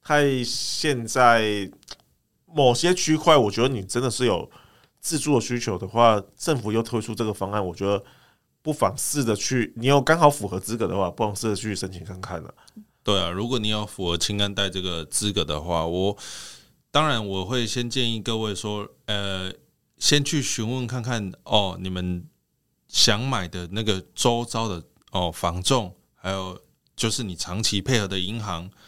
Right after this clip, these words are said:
Speaker 2: 甚至是代书，哦，都可以去帮你做了解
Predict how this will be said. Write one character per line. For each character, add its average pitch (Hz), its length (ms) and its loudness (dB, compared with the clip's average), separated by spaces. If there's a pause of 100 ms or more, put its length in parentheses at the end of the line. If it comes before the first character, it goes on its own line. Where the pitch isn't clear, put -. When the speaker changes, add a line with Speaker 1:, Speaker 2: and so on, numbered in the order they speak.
(600)
Speaker 2:
甚 101 220 -4
至 92 140 -4
是 95 120 -2
代 101 220 2
书， 101 340 -10 (180)
哦， 87 260 -6
都 98 100 -8
可 95 140 -12
以 87 40 -12
去 92 140 -12
帮 95 240 -4
你 82 60 -12
做 95 240 -2
了 82 240 -2
解 - 260 -4